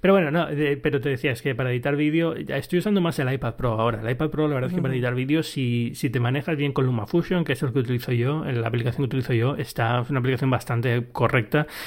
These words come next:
Speaker 1: Creo que Víctor estuvo dándole un tiento hace no mucho y le gustó mucho también. Ah, está bien, o sea, no es Final Cut, pero, pero bueno, te cumple la función que tiene que cumplir, sobre todo si quieres hacer algo así un poquito rápido.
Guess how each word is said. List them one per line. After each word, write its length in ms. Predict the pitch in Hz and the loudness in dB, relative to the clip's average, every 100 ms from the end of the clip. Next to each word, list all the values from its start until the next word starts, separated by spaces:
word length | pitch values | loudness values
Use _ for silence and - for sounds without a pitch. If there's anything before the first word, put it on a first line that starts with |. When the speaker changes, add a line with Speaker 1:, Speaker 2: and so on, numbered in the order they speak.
| - | -4
Speaker 1:
Creo 160 | - 160 | 2 4
que 100 | 165 | 6
Víctor 300 | 147 147 156 | 2 2 -2
estuvo 400 | 123 - 135 131 | -2 -2 0 0
dándole 260 | 120 127 120 | 0 0 0
un 100 | 120 | 0
tiento 640 | 120 131 127 123 123 - | 0 -2 0 0 0 -2
hace 180 | 117 139 | -4 -2
no 120 | 131 | 0
mucho 340 | 123 123 - 143 | 2 0 0 0
y 40 | |
le 60 | 120 | 2
gustó 240 | 117 - | 0 0
mucho 220 | 123 113 - | 0 0 -2
también. 340 | 120 123 170 - - - - 139 | 0 2 2 0 -10 -12 -2 2
Ah, 260 | 117 - | 2 2
está 220 | 120 - | 0 2
bien, 260 | 131 107 104 | 2 0 -2
o 40 | |
sea, 280 | 113 110 107 | -2 -2 -2
no 640 | 110 117 - 117 117 123 123 | -2 -4 -4 -4 0 2 2
es 100 | 113 | 2
Final 280 | 123 113 117 | 0 0 0
Cut, 180 | 156 - | 0 0
pero, 600 | - 113 101 107 110 107 - | 0 2 2 2 0 -4 -2
pero 140 | 117 | 2
bueno, 260 | 107 101 104 - | 2 0 -4 -8
te 200 | 123 110 | -6 -4
cumple 360 | - 135 123 | 2 4 4
la 140 | 113 107 | 2 0
función 300 | 135 117 113 | 0 0 -2
que 80 | |
tiene 160 | 110 107 | 0 -2
que 100 | 110 | 0
cumplir, 260 | 117 107 120 | 0 0 0
sobre 200 | 131 113 | 0 0
todo 120 | 131 | 0
si 80 | 127 | 2
quieres 180 | 123 117 | 0 0
hacer 200 | 107 117 | 0 -2
algo 140 | 117 | 0
así 160 | 113 139 | 0 0
un 120 | 120 | 0
poquito 600 | 113 110 117 110 120 117 | 0 0 2 2 2 0
rápido. 420 | - 117 - 123 | 0 0 0 -6